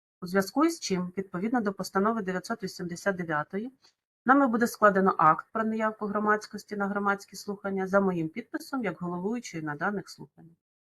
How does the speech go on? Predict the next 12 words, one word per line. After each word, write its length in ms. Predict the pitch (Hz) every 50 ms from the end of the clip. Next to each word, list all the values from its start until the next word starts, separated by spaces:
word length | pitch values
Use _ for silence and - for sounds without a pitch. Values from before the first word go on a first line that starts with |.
| _ _ _ _ _ _ _ _ _ _ _ _ _ _ _ -
Відтак, 420 | 269 294 - - 220 220 220 -
ми 100 | 226 254
закриваємо 680 | 277 - 302 311 233 226 202 180 180 170 175 180 180 175
громадське 480 | 190 185 196 220 285 285 - - 240
слухання 580 | - - - 190 185 - - 190 208 226 247 254 _ _
Товариства 500 | - 202 196 202 233 285 - - 220 214
з 60 | 202
обмеженою 540 | 196 196 220 233 247 247 226 214 202 190 190
відповідальністю 840 | 196 190 - - 185 190 196 180 180 175 165 165 165 165 - 170 170 -
«Екологічні 640 | 196 190 - 202 202 190 196 - - - - 185
переробні 540 | - - 170 175 175 190 220 226 226 196 180
технології» 800 | - 185 180 - - 180 165 151 147 147 147 147 185 196 226